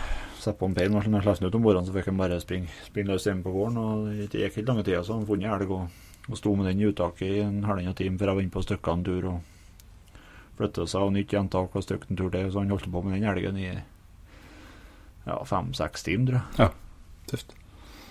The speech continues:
Speaker 1: Mens jeg drev og begynte å hjorte og vasket og støvsuget og
Speaker 2: <laughs> Ja, ja, ja. Ja, du er huslig, vet du. Du er huslig.
Speaker 1: Ja.
Speaker 2: Men du hadde vel en ganske bra jakttur, eh, på et rådyr, og, eh, har jeg sett, eller sett, eh, bilder av i sosiale medier.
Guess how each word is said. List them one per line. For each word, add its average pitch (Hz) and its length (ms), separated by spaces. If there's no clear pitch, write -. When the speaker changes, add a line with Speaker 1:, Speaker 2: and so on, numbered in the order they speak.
Speaker 1:
Mens 104 200
jeg 98 160
drev 98 220
og 80 200
begynte 92 240
å 92 60
hjorte 87 260
og 92 140
vasket 90 260
og 87 140
støvsuget 82 480
og 82 100
Speaker 2:
<laughs> 117 60
Ja, 120 80
ja, 117 140
ja. 104 60
Ja, 117 140
du 104 100
er 107 120
huslig, 104 260
vet 110 180
du. - 60
Du - 100
er 107 120
huslig. 95 320
Speaker 1:
Ja. 87 180
Speaker 2:
Men 160 160
du 175 80
hadde 139 200
vel 135 160
en 139 140
ganske 120 400
bra 120 160
jakttur, 113 480
eh, 113 640
på 117 200
et 110 180
rådyr, 113 380
og, 170 240
eh, 170 540
har 143 180
jeg 139 580
sett, - 340
eller 143 520
sett, - 360
eh, 135 120
bilder 123 320
av 123 120
i 127 80
sosiale 117 400
medier. 117 300